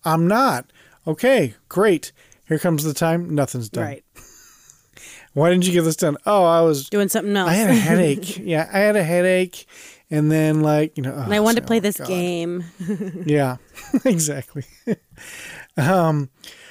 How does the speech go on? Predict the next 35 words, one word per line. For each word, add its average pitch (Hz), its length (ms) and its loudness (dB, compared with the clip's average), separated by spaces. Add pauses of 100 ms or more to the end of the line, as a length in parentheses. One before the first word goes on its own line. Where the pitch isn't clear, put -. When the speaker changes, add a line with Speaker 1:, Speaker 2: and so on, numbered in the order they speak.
(200)
Speaker 1:
so 180 280 4
she 160 80 0
said 208 180 0
she 214 120 0
had 190 120 4
to 190 60 -4
do 196 100 2
something 165 280 -2
else. 135 180 -4
Mike 175 240 0
asks, 175 280 2
"Is 139 140 -2
it 143 100 -6
homework?" 247 440 0
She 160 160 -2
says, 135 320 -2
"No." 123 600 -4 (340)
So - 160 -2
Mike 156 220 2
continues 170 560 0
to 147 80 2
ask 143 260 -2 (140)
what 135 200 -2
it 147 120 -2
was. 202 440 0 (480)
Marcia 175 260 0
says 185 300 2
that 165 300 2
it's 175 160 -4
personal 180 580 0
and 165 180 -4
she'd 185 160 -2
rather 131 280 0
not 131 240 -4
say. 143 440 0